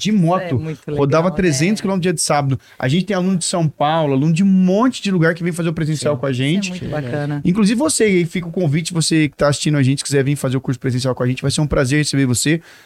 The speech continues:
Speaker 1: A gente tem turma durante a semana, tem turma final de semana, então não tem desculpa não. E se não quiser, temos o online também, que hoje em dia, hoje em dia tudo é online, né?
Speaker 2: Online, tudo
Speaker 1: Acabou o
Speaker 2: online.
Speaker 1: tempo. Mas você sabia de uma coisa, Filipão? Não sei se isso aí vai,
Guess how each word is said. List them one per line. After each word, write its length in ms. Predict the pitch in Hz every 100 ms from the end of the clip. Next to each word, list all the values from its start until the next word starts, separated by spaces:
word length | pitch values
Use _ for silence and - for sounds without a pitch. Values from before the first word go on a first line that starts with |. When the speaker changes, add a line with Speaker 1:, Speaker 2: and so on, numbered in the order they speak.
| -
Speaker 1:
A 80 | -
gente 120 | 156
tem 120 | 170 165
turma 200 | 170 156
durante 180 | 151
a 40 | -
semana, 440 | 123 123 160 151
tem 100 | 127
turma 220 | 123 139
final 220 | 139 135 135
de 80 |
semana, 300 | - 120 123 131
então 220 | 135 139
não 100 | 147
tem 140 | 147
desculpa 360 | 147 185 165 196
não. 100 | 190
E 40 |
se 120 | 190
não 120 | 233 233
quiser, 460 | 226 165 170 190 - _
temos 300 | - 156 175
o 80 | 170 196
online 760 | 180 202 185 147 151 160 165 160
também, 440 | 165 151 131 139
que 100 | 139
hoje 120 | 139
em 40 | 127
dia, 340 | 131 156 139 - _ _ _ 214
hoje 60 |
em 20 |
dia 140 | 233 302
tudo 320 | - 285 -
é 40 | 196
online, 440 | 151 139 151 147
né? 200 | 160 151
Speaker 2:
Online, 300 | 127 156 156
tudo 100 | 156
Speaker 1:
Acabou 420 | 151 208 147 165
o 40 | 190
Speaker 2:
online. 200 | 233 180
Speaker 1:
tempo. 340 | 151 151 139 - - -
Mas 140 | 226
você 60 | 247
sabia 200 | 254 262
de 80 |
uma 100 | 220
coisa, 200 | 175 202
Filipão? 400 | 170 143 135 117 135
Não 120 | 147
sei 160 | -
se 120 | 160 208
isso 140 | 202
aí 80 | 220
vai, 180 | 208